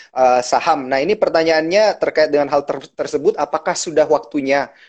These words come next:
untuk jual aset untuk tambah modal? Tambah modal saham nih. Nah, ini pertanyaan dari at lintas underscore A N T.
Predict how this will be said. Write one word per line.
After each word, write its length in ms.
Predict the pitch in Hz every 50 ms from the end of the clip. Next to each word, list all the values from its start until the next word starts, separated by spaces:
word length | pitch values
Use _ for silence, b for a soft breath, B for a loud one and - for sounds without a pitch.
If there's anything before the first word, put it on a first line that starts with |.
| b b -
untuk 320 | 143 139 143 - - -
jual 320 | 135 127 139 143 139 143
aset 480 | - 127 127 123 - - - 156 156 -
untuk 400 | - 135 131 131 - 135 - _
tambah 320 | 127 123 127 123 127 127
modal? 640 | - 127 127 127 127 139 139 135 123 101 - - _ _ _ _ _ _ _ _ _ _ _ _
Tambah 240 | _ 127 131 135 131
modal 320 | 131 135 131 135 135 135 131
saham 400 | - 143 123 - 151 143 139 135
nih. 160 | 123 117 120
Nah, 80 | 120
ini 80 | 123 143 156 151
pertanyaan 400 | - - 143 139 143 143 151 143
dari 240 | 135 139 147 -
at 160 | - 147 143 -
lintas 560 | 143 135 135 131 135 - 143 143 139 - -
underscore 640 | 139 131 127 123 - - - 127 127 123 127 123 -
A 160 | 131 120 -
N 240 | 123 120 113 113 -
T. 240 | 110 107 - _